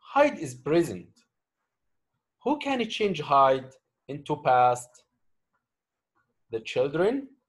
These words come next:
hid. Very good. So hide is present and hid is past.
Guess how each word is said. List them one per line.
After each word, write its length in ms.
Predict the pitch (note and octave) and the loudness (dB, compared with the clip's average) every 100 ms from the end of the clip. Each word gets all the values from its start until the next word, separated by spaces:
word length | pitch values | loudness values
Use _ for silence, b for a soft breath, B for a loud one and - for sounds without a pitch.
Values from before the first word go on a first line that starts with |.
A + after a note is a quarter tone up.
| _ _ _ _ _ _ _ _ _ | _ _ _ _ _ _ _ _ _
hid. 640 | - A3 C#4 F#3 G2+ _ _ | -2 0 0 -2 -10 _ _
Very 240 | B3 B3+ D3 | -4 0 2
good. 260 | B2 F#2 - _ _ _ _ _ _ _ _ | 0 -2 -8 _ _ _ _ _ _ _ _
So 400 | - A#2+ B2+ B2 | 0 2 2 2
hide 520 | D3 D3+ G3+ C4+ - - _ _ _ _ - | 4 8 8 6 0 -16 _ _ _ _ -16
is 160 | A2+ | -16
present 720 | A2 - B2+ C3+ E3+ A#3+ B3+ _ _ _ _ B2+ | -14 -6 -6 -2 -2 -2 -8 _ _ _ _ -8
and 220 | B2 A#2 | -8 -6
hid 300 | A#2 B2 B2 | -6 -6 -6
is 460 | A#2+ B2+ B2+ - - _ _ _ _ _ _ _ _ _ _ _ _ _ _ _ _ - | -6 -4 -6 -14 -20 _ _ _ _ _ _ _ _ _ _ _ _ _ _ _ _ 0
past. 720 | B3 A#3+ B2+ - - _ | 4 6 4 0 -8 _